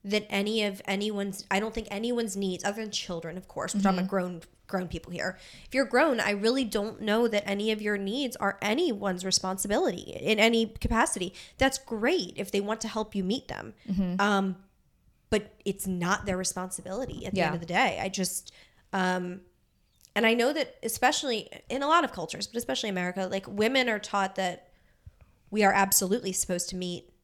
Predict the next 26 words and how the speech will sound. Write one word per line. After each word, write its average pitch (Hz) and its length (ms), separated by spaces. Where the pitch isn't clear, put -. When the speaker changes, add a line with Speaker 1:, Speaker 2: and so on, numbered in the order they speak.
Speaker 1:
m-, 175 480
most 185 340
needs, 180 220
if 190 120
not 180 180
all, 190 440
at 185 100
all 180 120
times. 175 580
Um, 180 380
be 220 100
supportive. 196 540
Don't 185 200
talk - 220
back. 190 240
Don't 185 160
say, 196 180
don't 196 220
disagree. 214 500
Don't 196 160
make 208 160
him 214 100
feel, 208 220
like, 196 180
emasculated. 190 720
Don't, 185 260